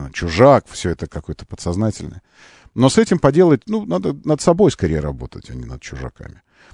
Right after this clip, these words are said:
Вот. А что по факту? Резидентное разрешение, шлагбаум, контроль за пультами, контроль тех, кто въезжает, как они въезжают, дружины какие-то местные. То есть, если проблема действительно острая, заниматься ею глубоко. Но это потребует времени и ресурсов.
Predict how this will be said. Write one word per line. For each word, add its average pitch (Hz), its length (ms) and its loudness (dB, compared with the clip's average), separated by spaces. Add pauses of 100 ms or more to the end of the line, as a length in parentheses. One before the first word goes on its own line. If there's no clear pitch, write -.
(140)
Вот. - 220 -6
А 101 100 4
что 165 220 4
по 160 120 6
факту? 196 440 2
Резидентное 113 640 2
разрешение, 170 720 4
шлагбаум, 135 880 4
контроль 117 480 4
за 85 160 -2
пультами, 175 580 2
контроль 117 720 4
тех, 104 200 0
кто - 120 -4
въезжает, 90 500 2
как 90 220 -2
они 85 180 -2
въезжают, 95 720 2
дружины 90 640 0
какие-то 139 380 -2
местные. 120 420 2 (340)
То - 60 -4
есть, 117 100 -2
если 123 160 0
проблема 113 420 4
действительно 117 460 0
острая, 95 380 0 (420)
заниматься 107 800 2
ею 104 340 2
глубоко. 85 640 -2
Но 95 140 2
это 196 120 2
потребует 127 500 2
времени 101 340 2
и 82 60 -2
ресурсов. - 460 -12